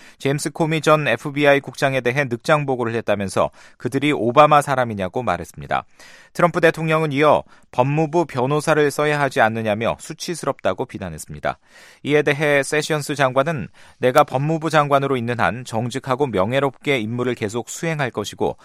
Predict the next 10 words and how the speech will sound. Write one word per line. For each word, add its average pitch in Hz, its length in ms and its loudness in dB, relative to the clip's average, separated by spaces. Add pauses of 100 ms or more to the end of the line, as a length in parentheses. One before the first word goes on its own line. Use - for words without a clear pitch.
(240)
법무부는 135 600 -2 (100)
헌법과 160 440 2
법률에 127 400 0
따라 107 280 4
공정하고 117 600 -2
공평한 143 520 0
방식으로 117 480 -2
일할 104 340 -4
것이라고" 85 500 -8
밝혔습니다. - 600 -14